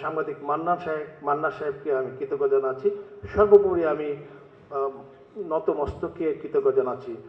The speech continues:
সম্মানিত টোয়াব সদস্যদেরকে। আমি সকলের সুস্বাস্থ্য দীর্ঘায়ু কামনা, কামনায় বাংলাদেশ পর্যটন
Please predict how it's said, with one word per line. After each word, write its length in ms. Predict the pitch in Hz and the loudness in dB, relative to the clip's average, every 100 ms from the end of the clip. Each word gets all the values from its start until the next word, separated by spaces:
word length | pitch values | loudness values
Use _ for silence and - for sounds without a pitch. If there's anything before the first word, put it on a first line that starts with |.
| - - | -18 -8
সম্মানিত 400 | 135 127 120 120 | -6 -6 -6 -6
টোয়াব 220 | 143 127 95 | -2 -2 -4
সদস্যদেরকে। 600 | 117 104 101 101 101 101 101 - - - | -12 -12 -14 -12 -12 -10 -12 -16 -20 -16
আমি 220 | 131 131 131 | -8 -6 -4
সকলের 440 | 135 147 156 143 | -6 -4 -2 -2
সুস্বাস্থ্য 480 | - 165 165 - 180 | -4 -10 -12 -6 -6
দীর্ঘায়ু 400 | 160 156 170 165 | -4 -4 -4 -2
কামনা, 320 | 165 165 175 202 - - | -2 -2 -6 -8 -14 -4
কামনায় 400 | 156 156 156 185 202 - | -2 0 -2 -2 -6 -4
বাংলাদেশ 340 | 135 143 151 139 147 | -2 0 -2 -4 -4
পর্যটন 360 | 139 143 143 | -2 -2 -4